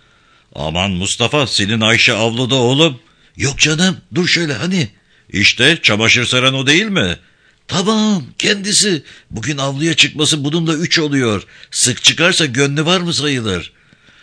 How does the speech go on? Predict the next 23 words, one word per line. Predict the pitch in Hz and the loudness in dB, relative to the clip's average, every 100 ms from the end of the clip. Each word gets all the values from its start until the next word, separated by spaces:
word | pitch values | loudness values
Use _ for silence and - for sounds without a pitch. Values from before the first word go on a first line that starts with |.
| - - | -20 -12
"Sayılır | - - 190 160 85 76 - | -6 0 2 2 2 -4 -4
ama | 139 101 98 | -2 -2 -2
oğlan | - 147 123 139 113 | 2 2 2 0 0
görsün | 110 107 - 113 87 | 0 0 -2 -2 0
diye | 90 87 | 0 0
çıkmalı. | 95 78 80 78 76 87 | -2 -4 -6 -4 -4 -2
Bu | 143 | 0
yana | 95 90 104 | 0 0 -2
sıkça | - 139 - 104 82 | 0 0 0 -2 0
bakmalı." | 90 80 85 78 78 73 _ _ _ _ _ | -2 -2 -6 -4 -6 -8 _ _ _ _ _
"Bu | - 127 | -8 -4
yana | 135 135 | -2 -2
hiç | 131 - 107 | -2 -4 -4
bakmaz. | 139 101 120 98 82 | -4 -4 -4 -4 -4
Bizim | 117 147 | -4 -2
burada | 147 147 151 | 0 0 0
olduğumuzu | 151 139 143 139 | -2 -2 -4 -4
bilmez | 147 147 185 226 180 | -4 -4 -2 -4 -2
mi? | 160 104 - - _ - | -2 -2 -6 -20 _ -10
Domuz | 104 123 180 170 | -8 -2 -2 0
gibi | 247 208 | 0 0
bilir, | 156 123 98 69 | 0 0 -2 -2
bakmaz." | 104 120 156 185 143 90 | -6 -4 -2 0 -2 -4